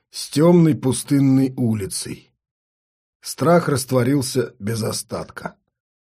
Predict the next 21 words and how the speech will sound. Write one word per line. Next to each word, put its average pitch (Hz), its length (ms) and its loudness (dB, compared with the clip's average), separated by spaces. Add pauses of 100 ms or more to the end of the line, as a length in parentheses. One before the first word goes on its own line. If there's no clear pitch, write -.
(340)
Шагая 160 380 4
в 120 60 0
сторону 170 420 4
Сокольников, 180 840 4 (340)
Александр 175 600 4
едва 156 420 4
сдерживался, 156 800 2
чтобы 143 340 0
не 139 140 4
закричать 135 640 0
во 131 120 4
всю 135 280 0
мощь 127 480 4
своих 123 420 2
легких, 131 640 -2 (240)
как 131 220 -4
кричат 143 480 0
новорожденные 131 800 2
младенцы. 123 760 0 (540)
От 127 140 -2
безысходности, 147 1300 2